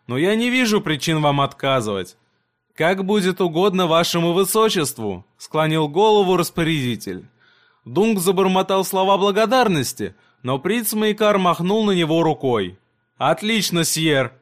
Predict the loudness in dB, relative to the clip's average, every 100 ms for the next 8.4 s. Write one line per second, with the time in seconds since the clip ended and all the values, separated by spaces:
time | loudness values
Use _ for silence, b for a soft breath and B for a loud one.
0 | -8 -6 -2 0 2 2 2 2 2 0
1 | 0 0 0 0 2 2 2 2 0 0
2 | -2 -2 -2 -4 -6 _ -6 -4 -2 0
3 | 0 0 -2 2 2 0 -4 -14 -18 _
4 | _ _ -4 -2 -2 -4 -4 0 0 2
5 | 2 2 2 2 2 2 2 2 2 4
6 | 2 2 -2 -2 -2 0 -2 -6 _ -18
7 | -4 -2 2 0 0 -2 -2 -2 0 2
8 | 2 2 0 -6